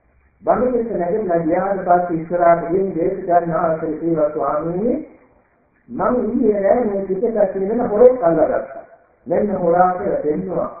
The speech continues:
පොළොව." පුදුමයට පත් වුණා නෑ ඕක. එලක් නෑ මේක කියේ නැති. අනේ ස්වාමීනි මේක කිව්වනම් අන්ත රසුණක් වෙනවා. එකක් මනස එක නැගිටලා කලබල වෙනවා. එකක් දේශකයන් වහන්සේ දේශනේ නවත්වනවා.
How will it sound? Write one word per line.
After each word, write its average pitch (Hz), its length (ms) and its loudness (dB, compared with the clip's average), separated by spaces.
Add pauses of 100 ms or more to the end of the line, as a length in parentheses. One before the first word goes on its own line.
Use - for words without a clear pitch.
පොළොව." 135 320 -4 (1200)
පුදුමයට 214 320 0
පත් 180 260 2
වුණා 185 240 -4
නෑ 208 220 -2
ඕක. 139 340 -4 (920)
එලක් 214 280 6
නෑ 190 240 -2
මේක 202 260 -2
කියේ 226 280 0
නැති. - 300 -8 (480)
අනේ 147 220 -2
ස්වාමීනි 151 580 -4
මේක 175 220 -6
කිව්වනම් 196 600 0 (440)
අන්ත 196 260 -4
රසුණක් 175 580 -2
වෙනවා. 104 320 -12 (640)
එකක් 160 140 -2 (180)
මනස 208 300 -2
එක 196 160 0
නැගිටලා 190 500 -2
කලබල 139 340 -2
වෙනවා. 101 340 -12 (480)
එකක් 156 160 -4 (140)
දේශකයන් 196 580 0
වහන්සේ 170 560 -2 (720)
දේශනේ 156 440 4
නවත්වනවා. 120 600 -8